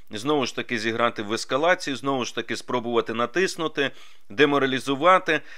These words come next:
і так далі. Ну, українське суспільство, український народ тим, таким чином, що, дивіться, Росію зупинити, мовляв, неможливо, вони продовжують ведення наступальних дій.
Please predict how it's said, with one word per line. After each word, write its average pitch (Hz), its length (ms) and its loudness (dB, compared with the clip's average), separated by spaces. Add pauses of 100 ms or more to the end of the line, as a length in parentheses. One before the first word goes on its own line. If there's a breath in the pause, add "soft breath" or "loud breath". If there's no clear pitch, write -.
(160 loud breath)
і 135 100 0
так 139 260 4
далі. 117 280 6
Ну, 139 140 -2
українське 135 500 -4
суспільство, 160 600 -6
український 131 480 -4
народ 151 360 0
тим, 139 200 -2 (200)
таким 135 280 -2
чином, 165 340 -2
що, - 160 -4
дивіться, 131 500 -2 (320 loud breath)
Росію 135 440 0
зупинити, 131 520 -2
мовляв, 123 380 0
неможливо, 123 500 -2
вони 127 220 -2
продовжують 123 580 -2 (400 soft breath)
ведення 123 480 2
наступальних 117 760 0
дій. 98 220 -8